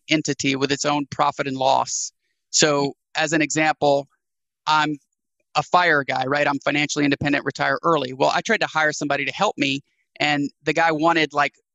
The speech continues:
seven hundred and fifty dollars per what he was trying to help me with. And he knew that I'm one of these fire guys. And I'm like, "Hey, look, it's not like you get a percentage of what I'm worth."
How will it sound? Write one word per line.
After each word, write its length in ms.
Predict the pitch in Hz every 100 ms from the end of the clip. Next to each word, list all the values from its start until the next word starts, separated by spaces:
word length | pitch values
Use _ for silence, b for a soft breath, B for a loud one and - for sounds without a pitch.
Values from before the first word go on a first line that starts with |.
| _
seven 380 | - - 185 180
hundred 280 | 156 165 156
and 100 | 143 -
fifty 300 | 170 - 147
dollars 460 | 147 147 139 135 -
per 440 | - 170 165 156 147 _ _ _ _ 143
what 160 | 147
he 80 | 156
was 120 | 147
trying 280 | - 151 143
to 60 | 131
help 200 | 170 156
me 80 |
with. 320 | 139 131 139 - b b b _ -
And 160 | 151 147
he 180 | 185 170
knew 520 | 156 202 156 147 156 -
that 120 | 143
I'm 200 | 139 139
one 120 | 139
of 60 | 135
these 160 | 135
fire 260 | - 233 135
guys. 400 | 131 127 127 -
And 140 | - 156
I'm 80 | 156
like, 160 | 143
"Hey, 200 | 196 196
look, 220 | 151 165 -
it's 200 | 160 -
not 200 | 208 226
like 200 | 175 156 _ _ _ _
you 220 | 143 185
get 220 | 160 170 160
a 60 | 151
percentage 500 | 147 - 175 170 143
of 100 | 131
what 160 | 147
I'm 180 | 139 135
worth." 440 | 139 175 135 -